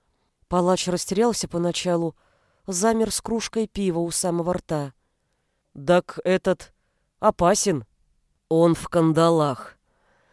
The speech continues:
сказал Вячка уже ниже, злее. Он не привык, чтобы с ним спорили. Пусть позволено то отцу и брату, даже дружине, где все ему названные братья,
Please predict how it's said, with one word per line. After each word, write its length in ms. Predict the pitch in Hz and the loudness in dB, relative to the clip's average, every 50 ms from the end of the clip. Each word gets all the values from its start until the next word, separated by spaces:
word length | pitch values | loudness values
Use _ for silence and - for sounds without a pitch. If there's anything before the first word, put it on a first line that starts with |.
| _ _ _ _ | _ _ _ _
сказал 460 | - - - - 202 156 165 185 180 | -4 -2 0 0 0 2 2 0 0
Вячка 480 | 175 160 208 214 208 - - - - 180 | 2 2 0 0 0 -2 -4 -2 -2 0
уже 260 | 180 175 156 160 185 | 0 0 -2 -2 0
ниже, 440 | 180 185 196 220 226 208 143 139 160 | 0 2 2 2 2 0 0 -2 -4
злее. 640 | 143 135 165 190 202 190 165 151 143 131 123 - _ _ _ _ _ _ _ _ _ _ _ _ - | -6 -6 -2 0 0 0 0 0 -2 -4 -6 -10 _ _ _ _ _ _ _ _ _ _ _ _ -2
Он 220 | 277 269 254 247 | 0 2 2 2
не 80 | 240 233 | 2 0
привык, 420 | - 254 262 240 240 190 - - | 0 -2 0 2 2 0 0 -2
чтобы 280 | - - 175 151 143 151 | -4 -6 -6 -6 -4 -4
с 120 | - - | -4 -2
ним 100 | 165 156 | -2 -2
спорили. 640 | - - - - 185 160 139 135 123 131 127 127 - _ _ _ _ _ _ _ _ _ _ _ _ _ _ _ _ _ _ | -2 -4 -4 -2 -2 -2 -2 -2 -6 -8 -10 -10 -12 _ _ _ _ _ _ _ _ _ _ _ _ _ _ _ _ _ _
Пусть 320 | - 285 233 - - - | -4 -4 -4 -4 -6 -2
позволено 640 | - 214 202 175 185 202 233 226 190 170 175 170 - | -2 0 0 0 2 2 2 4 4 2 0 0 -2
то 180 | - 170 170 | -2 -4 -4
отцу 380 | 160 156 - - - - 240 202 | -4 -4 -4 -6 -4 -4 -2 -2
и 100 | 165 147 | -4 -2
брату, 480 | 135 170 202 220 202 - - 143 123 - _ _ _ _ _ _ _ _ _ 170 | -2 0 0 0 0 -2 -4 -8 -8 -10 _ _ _ _ _ _ _ _ _ -4
даже 280 | 160 185 160 143 170 | -4 -2 -2 -2 -4
дружине, 640 | 151 175 185 190 170 165 214 214 165 143 139 131 - _ _ _ _ _ _ - | -4 -2 -4 -4 -2 -2 -2 0 0 -2 -4 -6 -8 _ _ _ _ _ _ -12
где 260 | 165 160 143 160 165 | -10 -6 -6 -4 -4
все 260 | - - - 175 165 | -4 -2 -2 0 0
ему 160 | 156 151 160 | 0 0 0
названные 500 | 165 170 165 139 135 151 151 147 151 156 | 0 0 0 0 -2 -4 -4 -2 -2 -2
братья, 540 | 151 165 214 - - - - 151 156 143 | -2 0 0 0 -2 -4 -6 -8 -8 -8